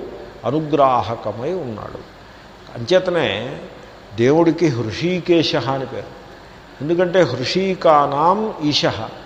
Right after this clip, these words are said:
ఇంద్రియములన్నిటి యందు అంతర్యామి అయి ఉన్నాడు. అంతర్యామి అంటే ఎలాగా? ప్రాణశక్తి, విజ్ఞానశక్తి కలిస్తే అంతర్యామి. ఇప్పుడు ముక్కు ఉందనుకోండి,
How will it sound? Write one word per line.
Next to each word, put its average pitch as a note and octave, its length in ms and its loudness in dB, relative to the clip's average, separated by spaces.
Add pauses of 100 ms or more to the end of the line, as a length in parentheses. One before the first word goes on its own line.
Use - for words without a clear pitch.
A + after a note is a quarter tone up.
(420)
ఇంద్రియములన్నిటి E3+ 1200 2
యందు D3+ 600 0
అంతర్యామి C#3 1000 4
అయి F3+ 140 6
ఉన్నాడు. A2+ 520 -4 (640)
అంతర్యామి E3+ 560 8
అంటే E3 240 4
ఎలాగా? D3+ 540 4 (440)
ప్రాణశక్తి, C#3 840 2
విజ్ఞానశక్తి D#3+ 960 4 (100)
కలిస్తే D3 460 4
అంతర్యామి. B2 840 2
ఇప్పుడు - 840 -16
ముక్కు A#2+ 320 -4
ఉందనుకోండి, D#3 580 0